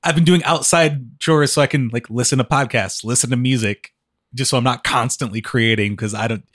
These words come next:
you know, as much as I could, I don't think that would be very healthy.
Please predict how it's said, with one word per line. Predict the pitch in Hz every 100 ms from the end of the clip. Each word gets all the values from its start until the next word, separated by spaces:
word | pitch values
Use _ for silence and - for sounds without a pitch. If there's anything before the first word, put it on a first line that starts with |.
| _
you | -
know, | 113
as | 135 156
much | 190 196
as | 180
I | 151
could, | - 170 175 190
I | 190 139
don't | 143 92 110
think | 117
that | 123
would | 120
be | 117
very | 107 117
healthy. | 110 110 123 139